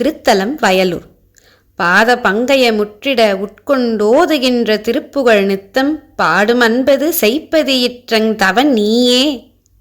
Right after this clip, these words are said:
அருணகிரியாருக்கு வயலூரில் தனியாத காதல் உண்டு. எங்கு சென்றாலும் வயலூரை மறவாமல் "வயலூரா, வயலூரா" என்று பாடுவார். அருணகிரிநாதரிடத்தில் ஆறாத அன்புடைய எங்களுக்கும் ஆர்வம் விளைவது இயல்புதானே.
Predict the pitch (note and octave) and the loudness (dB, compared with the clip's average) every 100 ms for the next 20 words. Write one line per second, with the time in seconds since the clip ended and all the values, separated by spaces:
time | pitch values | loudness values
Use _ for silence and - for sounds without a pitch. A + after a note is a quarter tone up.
0 | _ _ _ _ _ _ - - C4 G4+ | _ _ _ _ _ _ -6 -2 2 2
1 | A4+ E4+ C4+ A3+ G3+ G3 - F3+ A3 G3 | 2 2 0 0 0 -4 -6 -6 -2 2
2 | A#3 D4+ C#4 F#3+ F#3+ G#3+ - F#3 A3+ A#3+ | 2 2 2 0 -2 -4 -6 -2 0 2
3 | A3+ A#3+ E4 F#3 F#3+ G#3+ F#3 F3+ - - | 2 2 0 0 0 -2 -4 -8 -10 -18
4 | _ - - G3 G3 A#3+ C4+ C4 B3 A#3+ | _ -20 -12 -6 -2 0 0 0 0 2
5 | A#3+ B3 E4 A#3 A3 C4 C#4 B3 G#3 F#3 | 2 2 0 0 0 2 2 0 0 -2
6 | G3+ A3 A3+ C4+ E4 - - F#3 G3+ A#3 | 0 2 2 2 -2 -6 -8 -4 -2 0
7 | B3+ B3 A#3 C4+ C4 F#3+ F#3+ A#3 C4 B3 | 0 2 4 2 0 -2 -2 0 0 2
8 | A#3+ D#4+ A#3+ G#3+ A#3 G#3+ F#3 F#3+ F3 - | 2 2 -2 -4 -2 0 0 -2 -10 -14
9 | _ _ _ _ _ _ _ F3 G3 A3+ | _ _ _ _ _ _ _ -4 0 2
10 | G#3+ A3+ A3 G#3+ G#3+ A3 A3+ A3+ C4 C#4 | 2 2 4 2 0 -2 -4 -4 -8 -8
11 | - F3+ G#3 G#3+ C4 B3+ A#3 A#3 B3 A#3+ | -6 -2 2 2 2 0 -2 -2 0 0
12 | G#3+ G3 A3+ C4 B3+ B3+ C#4 C#4+ C#4 - | 0 -4 -2 0 -2 -4 -4 -4 -6 -2
13 | A3+ B3+ C4+ C4+ - G3+ A3 C4+ C#4 C4+ | 2 2 2 -4 -6 -4 -2 0 -2 -2
14 | A#3+ D#4+ D4+ D4+ C#4 B3+ A#3+ | -2 0 0 0 0 0 -2